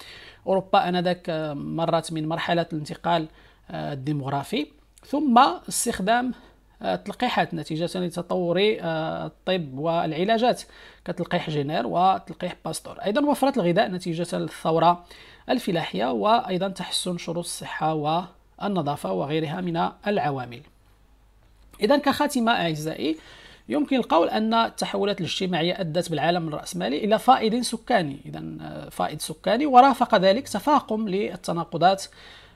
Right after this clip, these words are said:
آه، الاجتماعية في إطار ما عرف آنذاك بالمسألة الاجتماعية. إذن فما هي باقي التحولات التي شهدها العالم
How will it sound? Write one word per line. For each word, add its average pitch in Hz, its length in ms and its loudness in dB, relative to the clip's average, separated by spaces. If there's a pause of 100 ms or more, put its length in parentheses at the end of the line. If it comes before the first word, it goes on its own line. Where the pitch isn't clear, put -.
آه، 165 320 2
الاجتماعية 151 840 0
في 254 180 -2
إطار 240 220 4
ما 226 100 2
عرف 180 280 0
آنذاك 165 460 -2
بالمسألة 160 420 -8 (100)
الاجتماعية. 143 760 -6
إذن 220 260 -2
فما 254 280 4
هي 208 280 8 (500)
باقي 233 520 10
التحولات 180 580 -2
التي 180 300 -2
شهدها 160 460 -2
العالم 165 440 4